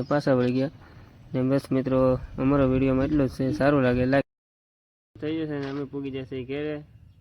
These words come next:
અને અમારી પાસે બેસી જશે અમારા બેન શિવબેન. બસ આ વીડિયો અમારો એટલો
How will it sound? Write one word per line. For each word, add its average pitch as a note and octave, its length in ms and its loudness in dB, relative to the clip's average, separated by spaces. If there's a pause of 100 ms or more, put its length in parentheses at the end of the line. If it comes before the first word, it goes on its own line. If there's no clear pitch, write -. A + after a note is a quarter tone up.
(100)
અને B2+ 160 -12
અમારી C3 320 -8
પાસે B2+ 220 -8
બેસી C3+ 200 -8
જશે B2 220 -12
અમારા B2 340 -10
બેન C3 140 -8 (120)
શિવબેન. D3 400 -6 (800)
બસ C#3 220 -10
આ C3 180 -6
વીડિયો C#3 280 -6
અમારો C#3 220 -6
એટલો E3+ 160 -6